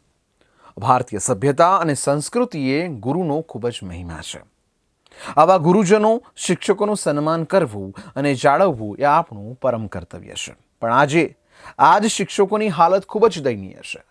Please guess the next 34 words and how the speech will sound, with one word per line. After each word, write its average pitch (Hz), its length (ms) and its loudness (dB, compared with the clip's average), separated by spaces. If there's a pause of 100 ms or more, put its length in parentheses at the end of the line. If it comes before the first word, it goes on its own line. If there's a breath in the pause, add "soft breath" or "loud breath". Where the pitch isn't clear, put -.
(160)
શિક્ષકોના 143 520 -2
અનેક 147 440 -4
પડતર 113 380 -4
પ્રશ્નો 160 460 -4
અને 143 240 -4
સમસ્યાઓ 180 720 0
છે, 208 280 2 (320 loud breath)
જેનું 165 240 0
નિરાકરણ 120 520 -2
થતું 98 300 -14
જ - 140 -10
નથી. - 220 -20 (560 soft breath)
જેથી 160 260 4
આજે 170 200 4
આમ 190 260 6
આદમી 226 200 4
પાર્ટી 208 320 4
દ્વારા 175 320 4
શિક્ષણની 143 540 -6
ગુણવત્તા 151 640 2
સુધારવા 120 460 -4
માટે 110 300 -4
અને 156 140 0
રાષ્ટ્ર 127 320 0
નિર્માણ 120 420 0
માટે 220 340 0 (260 loud breath)
ગુજરાતના 170 720 4
તમામ 185 420 4
સરકારી 156 540 2
તેમજ 143 300 -4
પ્રાઇવેટ 139 380 -2
શાળાના 131 360 -2
શિક્ષકો 143 500 -10
વતી 143 320 -6